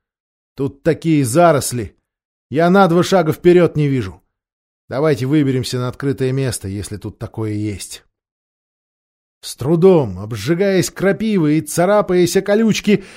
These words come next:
они стали выбираться из зарослей. Вскоре лес поредел, стало гораздо светлее, и через несколько шагов ребята очутились на опушке перед песчаным пляжем. В нескольких метрах впереди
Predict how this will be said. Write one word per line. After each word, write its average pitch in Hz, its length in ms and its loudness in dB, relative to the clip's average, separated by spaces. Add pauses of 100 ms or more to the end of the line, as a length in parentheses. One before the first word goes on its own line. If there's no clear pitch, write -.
(160)
они 185 220 -2
стали 202 260 4
выбираться 170 640 4
из 139 100 0
зарослей. 107 640 -6 (400)
Вскоре 202 460 6
лес 185 220 4
поредел, 165 560 2
стало 151 300 -4
гораздо 170 340 0
светлее, 214 520 2
и 208 40 0
через 226 280 2
несколько 196 440 2
шагов 190 420 0
ребята 175 360 2
очутились 160 480 -2
на 151 140 -2
опушке 175 420 -4
перед 175 320 -4
песчаным 139 760 -4
пляжем. 104 600 -6 (1200)
В 92 100 -8
нескольких 139 480 -4
метрах 143 320 -6
впереди 127 520 -6